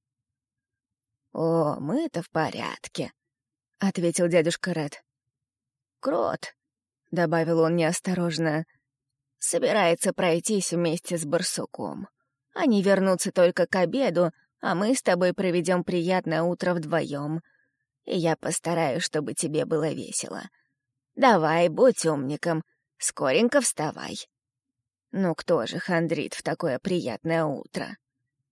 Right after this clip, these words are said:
"Милый добрый Ретти", пробормотал мистер Тоут.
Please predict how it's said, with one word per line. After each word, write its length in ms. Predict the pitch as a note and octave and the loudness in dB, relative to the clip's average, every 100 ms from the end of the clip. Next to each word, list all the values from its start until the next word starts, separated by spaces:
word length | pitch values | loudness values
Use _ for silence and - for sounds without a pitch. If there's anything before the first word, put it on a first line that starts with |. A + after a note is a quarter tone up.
| _ _ _ _ _ _ _ _ _ _ _ | _ _ _ _ _ _ _ _ _ _ _
"Милый 580 | D#4+ C#4 A3+ G#3+ F#3+ F#3 | 0 4 4 2 0 0
добрый 640 | - F3+ B2+ F#3+ F#3 E3 | 4 4 4 0 4 4
Ретти", 1080 | A2+ B2 B2 - - - - - - B2+ F#3 _ _ _ _ _ _ _ | 2 0 -2 -2 -6 -8 -10 -6 -4 -4 -6 _ _ _ _ _ _ _
пробормотал 720 | - G3 E3 F3 F3 F3 F3 F3 | -2 0 2 2 0 0 0 2
мистер 400 | E3+ - F#3 - | 0 -2 -8 -6
Тоут. 420 | F3+ D#3+ - | -4 -4 -6